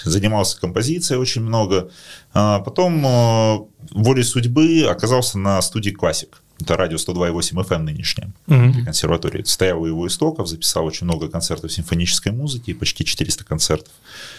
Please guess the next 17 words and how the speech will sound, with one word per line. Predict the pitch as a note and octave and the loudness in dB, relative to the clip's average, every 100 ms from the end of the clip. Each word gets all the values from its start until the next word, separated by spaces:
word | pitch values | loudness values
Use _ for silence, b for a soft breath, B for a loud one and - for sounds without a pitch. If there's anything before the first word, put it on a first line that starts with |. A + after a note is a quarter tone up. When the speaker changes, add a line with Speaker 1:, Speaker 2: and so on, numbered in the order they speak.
| B B B B | B B B B
Speaker 1:
И | F3 F#3 F3 D3 B2+ G#2+ G2+ - _ - | -2 0 2 4 2 -2 -8 -18 _ -8
вечно | - D3+ - B2+ | 2 2 2 0
было | A#2 F#2 F#2+ B2 A#2 A2 | -2 -4 -2 2 4 2
такое | A2+ A#2 | 0 -2
интересное | F#2 A#2 G#2+ F2+ E2+ | 0 0 0 -2 -4
наблюдение, | E2+ E2+ F#2 G2+ A2 D3+ | -4 -2 0 0 0 0
вот | G2 D#2+ | 0 -2
я | E2 D#2+ | -2 -2
свою | - G2 | 0 0
жизнь | F#2+ F#2 F2 - | 0 0 -2 -2
анализируешь. | F2 F2+ G2+ B2+ C#3+ E2 - - B B B B B | 0 0 0 0 0 0 -4 -14 B B B B B
Сначала | - A2+ C3+ B2 | -2 4 4 6
работаешь, | C3 F3 D#3 - | 4 2 2 0
потом | A2 B2+ G#2+ | 0 0 2
идёшь | G#2 - - | 0 -2 -2
учиться, | G2 F#2+ - - - | 0 0 0 -2 -2
учиться. | G#2+ G#2+ G#2 - | -2 0 0 -2